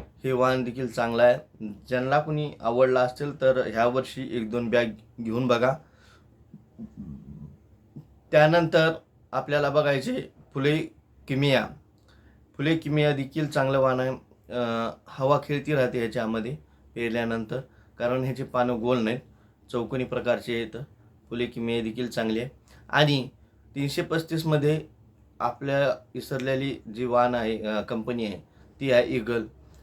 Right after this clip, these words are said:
ईगल देखील वाण चांगला आहे, अ, कंपनी चांगली आहे, ब्रँड कंपनी आहे. जे तुम्हाला कोण्या कंपनीचं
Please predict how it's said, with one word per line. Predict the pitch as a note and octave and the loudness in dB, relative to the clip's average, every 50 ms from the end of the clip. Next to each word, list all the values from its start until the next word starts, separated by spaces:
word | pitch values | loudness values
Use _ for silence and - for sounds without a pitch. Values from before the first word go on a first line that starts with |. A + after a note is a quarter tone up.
| - - | -16 -8
ईगल | B2+ B2 A2+ D3 D3 C3+ | -8 -4 0 0 0 0
देखील | B2+ C3 - C#3 C#3 | -2 -4 -4 -4 -2
वाण | B2+ B2+ B2+ B2+ B2+ B2+ | 2 2 2 2 2 -2
चांगला | - - A#2+ A#2+ A#2 A#2+ A#2+ B2 | -6 -6 -6 -4 -2 0 2 2
आहे, | B2 C3 B2+ - A#2 A2 A2 | 2 0 -4 -10 -8 -6 -4
अ, | A2 A2 | -4 -2
कंपनी | A2 - A#2 A2 A2+ B2+ B2 B2 A#2 | -2 -4 -6 -4 -4 -4 -2 -2 -4
चांगली | A2+ - B2 A#2+ B2 B2 B2+ | -4 -4 -4 -2 0 0 0
आहे, | B2 C3+ D#3 D#3 - - - - - - - - | 0 -2 -4 -8 -12 -20 -20 -20 -20 -18 -14 -12
ब्रँड | G2+ F#2+ B2 C3 C#3+ D3 D3 | -2 2 4 4 4 4 2
कंपनी | D3+ D3 C#3 C3 C3+ C#3+ C3+ C3 C3 | -2 -4 -4 -4 -6 -6 -6 -4 -4
आहे. | C3 C3+ C#3 D3+ - - _ _ _ _ _ _ - G#2+ | -4 -4 -6 -8 -12 -18 _ _ _ _ _ _ -16 -16
जे | G#2 G2 G#2+ C3 D3+ D3+ - | -12 -4 0 0 0 0 0
तुम्हाला | D3 C#3 C#3 C#3 C#3 C#3 C#3 C3+ | -2 -2 0 0 2 2 0 0
कोण्या | - C3+ B2 C3 B2+ | -2 -4 -4 -4 -4
कंपनीचं | - C3+ B2 A#2 A#2 B2+ B2+ B2+ B2+ A#2+ - C3 C3 C3+ - | -2 -4 -6 -6 -6 -4 -4 -4 -4 -4 -4 -2 -2 -2 -2